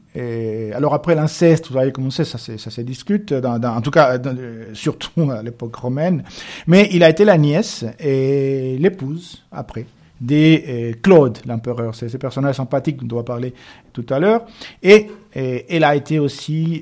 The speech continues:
euh, la mère des, d'un autre personnage extrêmement, extrêmement chaleureux, euh, tellement chaleureux qu'il a, soi-, soi-disant, mis le feu à Rome, qui était Néron. Et donc, c'est une, c'est,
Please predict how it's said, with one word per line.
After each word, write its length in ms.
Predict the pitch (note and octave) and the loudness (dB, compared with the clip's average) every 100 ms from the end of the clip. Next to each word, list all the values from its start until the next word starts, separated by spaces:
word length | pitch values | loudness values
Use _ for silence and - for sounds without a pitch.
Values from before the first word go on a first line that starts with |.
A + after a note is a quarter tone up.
| - | -6
euh, 240 | C3 A#2 | -6 -4
la 140 | C3+ D3 | -2 0
mère 560 | D3 D3+ D3 C#3+ C#3 | 0 0 -2 -4 -6
des, 580 | A#2 A#2+ A#2+ A#2+ A#2+ A#2+ | -8 -6 -6 -6 -6 -6
d'un 200 | B2 D3+ | -2 2
autre 180 | E3 E3 | 2 0
personnage 460 | E3 D#3+ D#3 D#3+ C3+ | -4 -2 0 0 -2
extrêmement, 640 | A#2+ D3 D3 D3 D3 C3 - - - | -6 -4 -2 -2 -2 -4 -10 -20 -14
extrêmement 480 | B2 - C#3+ C#3+ D3 | -14 -6 -4 0 0
chaleureux, 680 | - G3+ F3 D#3 D#3 F3 - | 4 8 10 8 6 2 -6
euh, 400 | B2 B2+ B2+ B2 | -6 -4 -4 -4
tellement 260 | A#2 D#3 E3+ | 0 2 2
chaleureux 380 | F3 D3 D#3 E3 | 2 2 2 2
qu'il 260 | D#3 B2+ | -2 -2
a, 220 | A#2+ A#2 C3 | -2 -4 -8
soi-, 440 | A2+ - - D3 C3 C3 B2+ B2+ | -12 -14 -4 -2 -2 -4 -6 -8
soi-disant, 540 | A#2+ C3+ C3 C3+ C#3 C3 A#2+ | -6 -6 -4 -2 0 0 -2
mis 500 | B2 A#2+ A#2+ B2+ C3 | -4 -4 -4 -4 -4
le 160 | B2 | -6
feu 240 | A#2+ C#3+ B2 | -6 -6 -4
à 120 | A2+ | -2
Rome, 420 | C3+ F#3+ D#3+ C3+ - - - _ | 2 2 2 -4 -10 -20 -20 _
qui 160 | - D3 | 0 2
était 260 | C3+ D3+ | 2 0
Néron. 320 | C#3+ D3 A2+ G#2 - - - - - | 2 2 0 -6 -14 -20 -20 -18 -6
Et 1000 | D#3 D3+ D3+ D3 C#3+ C#3+ C#3 C#3 C#3 C3+ | -2 0 2 2 2 2 0 0 0 2
donc, 280 | D#3+ F#3+ F3 E3 | 4 4 2 0
c'est 260 | D3+ - | -2 -2
une, 340 | D3+ C#3 C3+ C3 | 0 2 2 -2
c'est, 180 | C3 | -6